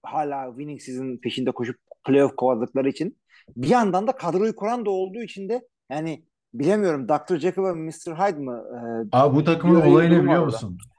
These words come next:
Speaker 2: En böyle isimsiz adam bu seneki. O Buckley dersen, tamam mı? Eski bizim vardı ya iki sene önceki.
Speaker 1: Hı hı.
Speaker 2: Burada Ramondre Stevenson'dır. Takımın hem en fazla koşan hem en fazla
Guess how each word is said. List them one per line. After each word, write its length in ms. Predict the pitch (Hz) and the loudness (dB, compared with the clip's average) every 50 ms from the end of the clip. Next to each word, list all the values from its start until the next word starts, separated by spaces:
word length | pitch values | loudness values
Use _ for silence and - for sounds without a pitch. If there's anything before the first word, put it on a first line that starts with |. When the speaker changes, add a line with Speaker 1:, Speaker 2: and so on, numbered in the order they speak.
| _ - | _ -6
Speaker 2:
En 280 | 151 165 170 160 143 | -4 -2 -2 -2 -2
böyle 220 | 139 131 135 143 139 | 0 0 0 0 -2
isimsiz 480 | 131 127 - 139 131 127 - 127 123 | -4 -6 -8 -10 -12 -12 -12 -8 -8
adam 320 | 127 120 127 120 113 104 95 | -4 -2 -2 -2 -2 -4 -10
bu 40 | |
seneki. 420 | - - 98 92 87 90 - 92 - | -14 -14 -14 -14 -14 -16 -18 -14 -6
O 180 | - 151 131 147 | -6 -4 0 0
Buckley 320 | 143 131 - - 110 104 - _ - | 0 0 -2 -4 -12 -14 -14 _ -4
dersen, 460 | 110 117 110 - - 98 95 147 180 - _ _ _ _ _ _ | -2 -2 -2 -4 -6 -10 -12 -12 -14 -20 _ _ _ _ _ _
tamam 280 | 95 92 113 127 107 82 | -12 -12 -10 -10 -12 -14
mı? 140 | - - _ | -16 -16 _
Eski 280 | - 92 - - - 95 | -16 -16 -16 -14 -14 -14
bizim 200 | 90 85 87 92 | -14 -12 -10 -6
vardı 200 | 95 101 113 117 | -6 -6 -6 -6
ya 60 | 98 | -8
iki 100 | 80 - | -10 -14
sene 160 | - 90 85 | -16 -18 -18
önceki. 320 | 82 80 76 80 76 - 90 80 - _ _ _ _ _ _ - | -18 -18 -18 -20 -20 -18 -20 -20 -20 _ _ _ _ _ _ -14
Speaker 1:
Hı 60 | 117 | -12
hı. 240 | 117 117 117 117 139 | -12 -10 -12 -8 -4
Speaker 2:
Burada 360 | 156 170 160 139 151 151 143 | 0 0 2 2 2 2 2
Ramondre 520 | 139 139 135 135 139 135 131 127 127 127 123 | 0 0 -2 -4 -6 -6 -6 -4 -4 -4 -6
Stevenson'dır. 800 | 123 - - 123 113 98 85 82 - - 80 78 - - - _ _ _ _ _ _ _ _ _ _ _ _ _ _ _ _ _ _ | -8 -12 -14 -16 -16 -16 -16 -18 -20 -20 -20 -20 -20 -20 -20 _ _ _ _ _ _ _ _ _ _ _ _ _ _ _ _ _ _
Takımın 440 | 247 185 180 - 170 156 151 143 | 0 0 0 0 -4 -6 -6 -4
hem 200 | 127 196 214 196 | -4 -4 -2 -2
en 200 | 170 180 180 170 | -2 -2 -2 -2
fazla 520 | 175 - 151 135 127 123 117 113 107 107 - - _ _ | -2 -2 -2 -2 -2 -2 -6 -8 -8 -8 -10 -12 _ _
koşan 380 | - 147 135 - 170 170 180 147 | -8 -8 -6 -6 -6 -8 -8 -6
hem 240 | 139 175 190 180 175 | -6 -6 -6 -6 -6
en 120 | 170 165 | -6 -6
fazla 520 | - - 139 131 131 - 170 175 - - | -6 -4 -4 -4 -4 -6 -8 -8 -8 -10